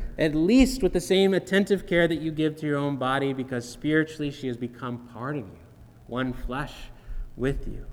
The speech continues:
And Paul in First Corinthians seven says that her body is yours and your body is hers, and so love her with that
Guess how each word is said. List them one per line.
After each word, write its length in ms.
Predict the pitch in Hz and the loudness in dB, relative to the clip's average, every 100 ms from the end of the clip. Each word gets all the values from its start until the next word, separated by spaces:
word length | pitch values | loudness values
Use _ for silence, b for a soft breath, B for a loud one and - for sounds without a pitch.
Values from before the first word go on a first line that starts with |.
| - - - - - - - - - | -4 -4 -8 -8 -8 -8 -10 -10 -10
And 120 | 107 | -10
Paul 480 | 110 147 151 156 151 | 0 4 6 4 -2
in 340 | 135 127 120 - B B B | -4 -2 -4 -6 B B B
First 220 | - 147 - | 4 4 4
Corinthians 380 | 156 151 143 | 2 4 2
seven 360 | - 151 160 160 | 4 4 4 2
says 380 | 156 151 147 139 | 4 6 6 4
that 200 | 147 143 B B - | 2 2 B B 0
her 180 | 156 180 | 4 6
body 380 | 156 160 156 | 6 6 6
is 160 | 147 127 | 4 4
yours 360 | 139 165 185 151 | 4 8 8 6
and 120 | 139 | 4
your 160 | 160 | 4
body 340 | 160 151 156 156 | 4 2 4 2
is 160 | 151 | 0
hers, 320 | - 170 202 151 | 0 4 6 4
and 100 | 135 | 0
so 180 | 160 | 2
love 380 | 160 147 180 208 | 2 4 4 4
her 200 | 180 180 | 4 6
with 200 | 170 170 | 6 4
that 280 | 165 170 - | 2 0 -4